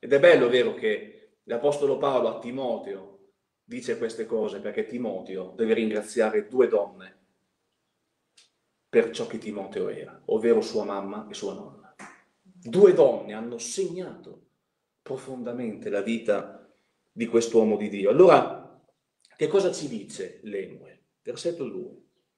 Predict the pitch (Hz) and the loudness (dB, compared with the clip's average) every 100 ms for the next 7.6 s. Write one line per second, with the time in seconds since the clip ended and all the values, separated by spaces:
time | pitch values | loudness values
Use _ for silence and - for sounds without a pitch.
0 | _ _ _ _ _ _ - 220 247 226 | _ _ _ _ _ _ 2 4 4 -2
1 | 190 110 95 - - 147 123 117 98 90 | -2 -2 -2 -6 -8 -6 -2 -2 -2 -8
2 | - 220 175 214 226 - 180 - - - | 0 2 4 6 6 6 4 2 -6 -20
3 | - _ - 160 147 165 202 - 156 - | -20 _ -4 -2 -2 -4 -6 -4 -4 -4
4 | - - 151 165 156 131 120 127 - - | -8 -18 -14 -12 -12 -16 -20 -20 -20 -20
5 | 123 156 185 175 170 156 143 131 135 131 | -14 -8 -8 -6 -2 0 0 -2 0 0
6 | 160 160 147 - 147 170 156 131 104 - | 0 -4 -8 -6 -4 -2 -4 -6 -6 -4
7 | 131 151 151 135 120 117 | 0 0 0 0 0 0